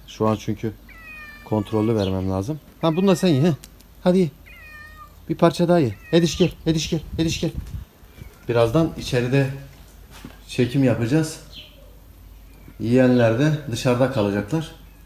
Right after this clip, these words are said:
Bak, kokuyu almış, miyavlıyor berduş kız. Şu anda burada olmayan kediler de var tabii. Berduş, Berduş. Bir şey söyleyeyim mi? Bu üçüncü oldu.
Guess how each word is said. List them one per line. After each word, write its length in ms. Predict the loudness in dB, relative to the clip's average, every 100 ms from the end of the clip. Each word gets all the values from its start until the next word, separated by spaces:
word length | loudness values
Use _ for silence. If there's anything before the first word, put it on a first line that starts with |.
| -20 -20 -20 -20 -20 -20 -20 -20 -20 -20 -20 -20 -20 -20 -20 -12
Bak, 180 | -8 -4
kokuyu 300 | -4 2 4
almış, 300 | 4 2 0
miyavlıyor 560 | 2 4 4 4 0 -2 -8 -6
berduş 380 | -4 -2 -4 -6
kız. 220 | -8 -10 -18 -20 -20 -20 -20 -20 -20 -20 -20
Şu 180 | -4 2
anda 300 | 4 4 2
burada 200 | 2 4
olmayan 320 | 4 4 2
kediler 420 | 2 0 2 2 2
de 60 |
var 160 | 0 -2
tabii. 260 | -2 -2 -4 -10 -20 -20 -20 -20 -20 -20 -20 -20 0 4
Berduş, 320 | 4 2 -8 -4
Berduş. 280 | -2 -2 -6 -16 -20 -20 -20 -20 -20 -20 -18 -18 -18 -20 -20 -20 -20 -20 -18 -18 -18 -20 -20 -20 -20 -20 -20 -20 -14
Bir 40 |
şey 160 | -10 -6
söyleyeyim 320 | -2 -2 -2
mi? 140 | -2
Bu 140 | -4 -8
üçüncü 380 | -10 -6 -4 -2
oldu. 300 | -2 -2